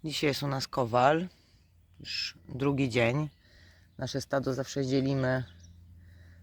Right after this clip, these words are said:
na kilka dni, ponieważ dużo tych zwierzaczków jest. Każde ma cztery kopytka, więc, e, troszkę się schodzi.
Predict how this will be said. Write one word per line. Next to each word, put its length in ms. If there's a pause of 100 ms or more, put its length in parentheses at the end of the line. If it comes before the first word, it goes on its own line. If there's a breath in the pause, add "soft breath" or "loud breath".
(160)
na 340
kilka 360
dni, 460 (280 soft breath)
ponieważ 480
dużo 260
tych 160
zwierzaczków 560
jest. 340 (840 soft breath)
Każde 320
ma 120
cztery 280
kopytka, 640 (580 soft breath)
więc, 680
e, 320
troszkę 320
się 140
schodzi. 540